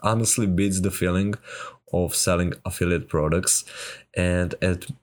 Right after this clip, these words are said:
the time of me recording, there are four spots left for the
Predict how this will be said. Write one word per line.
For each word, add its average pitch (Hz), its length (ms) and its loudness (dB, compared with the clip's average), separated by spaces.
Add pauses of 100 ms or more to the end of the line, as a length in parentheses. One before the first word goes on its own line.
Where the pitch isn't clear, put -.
(120)
the 92 100 -2
time 127 260 0
of 139 140 -2
me 110 100 0
recording, 98 640 0
there 92 320 2
are 87 60 -2
four 87 540 -2
spots - 760 -2 (100)
left 82 580 0
for 82 400 -2
the 82 680 0